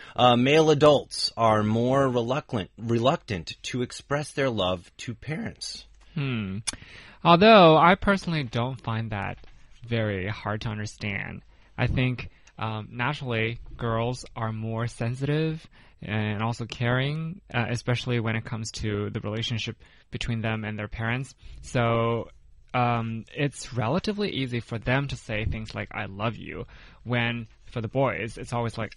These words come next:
Speaker 2: "Oh my God, that's so icky. I don't wanna say that." So, in, in terms of that, I think it's kind of understandable why male adults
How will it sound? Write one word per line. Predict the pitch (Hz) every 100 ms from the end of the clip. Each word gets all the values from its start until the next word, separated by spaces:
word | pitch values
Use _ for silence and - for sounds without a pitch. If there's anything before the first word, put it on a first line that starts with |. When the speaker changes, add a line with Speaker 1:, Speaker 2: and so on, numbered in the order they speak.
| -
Speaker 2:
"Oh | 185
my | 190 131
God, | 117 107
that's | 127 135 -
so | 135 -
icky. | 156 - - - - - - - _ _ -
I |
don't | 123
wanna | 127 123
say | 117 113
that." | - - - - _ _ _
So, | - 110 101 101 95 127 117 _ _ -
in, | 151 131
in | 127 127 135
terms | 151 143 113
of |
that, | 113 135 110
I | 107
think | 120 101
it's | 117 -
kind | - 117
of | 101
understandable | 104 107 - 107 101 - - - -
why | 113 110 107 104 107 - -
male | 117 117 104
adults | 110 101 110 -